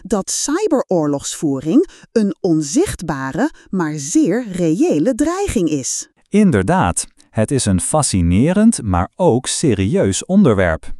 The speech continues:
Speaker 1: Het gaat om digitale aanvallen op kritieke systemen, vaak door staten of door staten gesteunde groeperingen.
Speaker 2: En we hebben geleerd dat het doel kan zijn spionage, sabotage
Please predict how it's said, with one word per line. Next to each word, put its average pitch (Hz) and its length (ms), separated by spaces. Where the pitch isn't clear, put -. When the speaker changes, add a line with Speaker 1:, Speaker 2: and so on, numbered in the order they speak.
Speaker 1:
Het 240 260
gaat 277 500
om 208 300
digitale 262 800
aanvallen 240 800
op - 240
kritieke 196 600
systemen, 190 840
vaak 226 560
door 147 220
staten 311 760
of 240 380
door 147 240
staten 220 560
gesteunde 415 580
groeperingen. 135 880
Speaker 2:
En 131 340
we 104 80
hebben 95 280
geleerd 95 640
dat 101 160
het 78 220
doel 202 240
kan 92 280
zijn 95 360
spionage, 104 1000
sabotage 127 1040